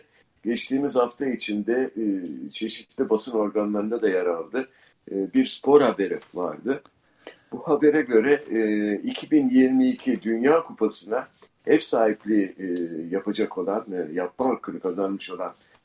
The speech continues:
Katar'da son on yıl içerisinde bu altyapı inşaatlarında, yani Dünya Kupası altyapı inşaatlarına çalışan toplamda altı bin beş yüzden fazla göçmen işçi ölmüş.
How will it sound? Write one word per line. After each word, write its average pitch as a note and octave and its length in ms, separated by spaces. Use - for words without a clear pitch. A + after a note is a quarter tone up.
Katar'da A#2 680
son D#3+ 380
on F#3 240
yıl C#3 180
içerisinde F2+ 840
bu A#2+ 200
altyapı C#3 460
inşaatlarında, F2 880
yani G#2 340
Dünya A#2 340
Kupası - 400
altyapı A2+ 440
inşaatlarına F#2+ 600
çalışan G2+ 460
toplamda C3+ 800
altı C#3 420
bin D#3 200
beş G#3+ 260
yüzden C#3+ 380
fazla B2 420
göçmen C3+ 580
işçi - 600
ölmüş. A2+ 720